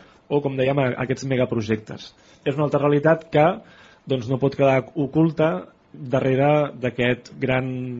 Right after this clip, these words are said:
doncs, espectacle, eh, del cas per genocidi. Dic espectacle perquè la,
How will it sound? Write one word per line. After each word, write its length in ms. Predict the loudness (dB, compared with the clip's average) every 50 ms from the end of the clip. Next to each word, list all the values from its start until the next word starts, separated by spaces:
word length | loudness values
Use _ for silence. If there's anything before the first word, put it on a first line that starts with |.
| -12 -14 -16 -12
doncs, 240 | -6 -4 -4 -2 -2
espectacle, 720 | -4 -4 -4 -4 -4 0 0 0 0 0 0 -4 -4 -4 -8 -14 -20 -20 -20 -20 -20 -20 -20 -20 -20 _ -12
eh, 360 | -8 -6 -4 -4 -4 -4 -6 -6 -8 -10 -12
del 460 | -12 -6 -2 0 2 2 2 2 0 -2 -6 -14 _ _ _ _ _ 0
cas 160 | 0 0 2 2
per 120 | 0 0
genocidi. 400 | 2 2 0 0 -2 -2 -2 -2 -2
Dic 200 | -2 0 0 0
espectacle 480 | -2 -2 -4 -4 -2 -2 0 0 0 0
perquè 240 | 0 -2 -2 -2 -4
la, 360 | -4 -2 -4 -4 -6 -8 -8